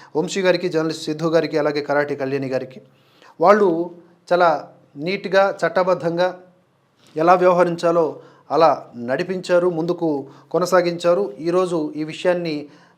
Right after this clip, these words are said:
జనానికి తెలిసేలా చేశారు. కనుక ఈ విషయంలో వీరందరికీ కూడా మనం అభినందనలు తెలపాలి, కృతజ్ఞతలు కూడా తెలియజేయాలి. చివరిలో ఆ వీడియో ప్లే చేస్తాను, చూడండి. దయచేసి హిందూ అమ్మాయిలు జాగ్రత్తగా ఉండండి.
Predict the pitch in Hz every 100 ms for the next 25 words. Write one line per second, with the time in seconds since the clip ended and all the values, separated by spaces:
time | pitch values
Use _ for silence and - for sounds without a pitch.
0 | 131 127 180 208 208 185 170 165 170 156
1 | 151 151 147 147 175 - _ - 202 226
2 | 214 190 - 233 214 196 190 156 175 185
3 | 202 202 185 185 180 165 151 135 165 185
4 | 180 175 165 151 156 160 180 - _ _
5 | - 185 208 202 202 196 190 175 160 135
6 | - - _ - 175 170 165 156 170 -
7 | - 196 226 233 233 170 175 196 180 180
8 | 175 170 175 160 156 156 160 160 170 -
9 | _ _ 160 170 190 226 170 190 196 -
10 | - 156 175 185 147 143 - 117 139 143
11 | 151 147 139 131 131 - - 131 120 113